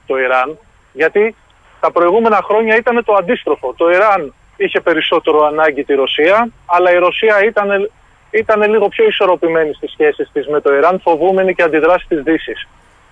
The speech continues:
Παρόλα αυτά, υπάρχουν κάποια θέματα που δείχνουν ότι η σχέση αυτή δεν είναι, δεν πάει ευθύγραμμα προς τα πάνω,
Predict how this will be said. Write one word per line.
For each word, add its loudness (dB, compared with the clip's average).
Παρόλα 2
αυτά, 0
υπάρχουν 0
κάποια -2
θέματα 0
που 0
δείχνουν -2
ότι -2
η -2
σχέση -2
αυτή 0
δεν 0
είναι, 0
δεν -2
πάει 2
ευθύγραμμα 0
προς -2
τα 2
πάνω, -2